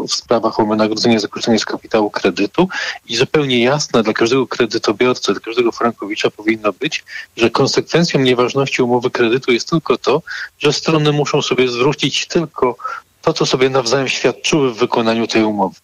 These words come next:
Z perspektywy banku to jest prawo do odzyskania kapitału wypłaconego kredytu, a z perspektywy konsumenta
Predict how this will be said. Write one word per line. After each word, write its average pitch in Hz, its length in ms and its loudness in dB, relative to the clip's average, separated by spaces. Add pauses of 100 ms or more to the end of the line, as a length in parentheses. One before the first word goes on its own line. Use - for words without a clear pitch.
Z - 120 -8
perspektywy 113 600 0 (360)
banku 117 400 -2
to 117 100 0
jest 107 120 -2
prawo 117 300 0
do 113 140 2
odzyskania 110 540 0
kapitału 113 600 0
wypłaconego 110 680 -2
kredytu, 170 560 0
a - 60 -2
z - 60 -10
perspektywy 123 520 -2
konsumenta 131 680 0